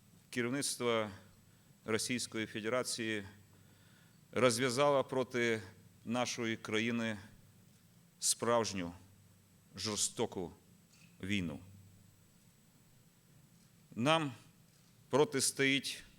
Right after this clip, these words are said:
одна із найбільших армій в світі. Нам протистоїть країна, яка має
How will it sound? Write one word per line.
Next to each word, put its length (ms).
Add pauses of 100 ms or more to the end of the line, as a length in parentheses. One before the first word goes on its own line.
(1120)
одна 380
із 180
найбільших 760 (200)
армій 340
в 40
світі. 440 (1300)
Нам 260
протистоїть 920 (680)
країна, 400
яка 260
має 420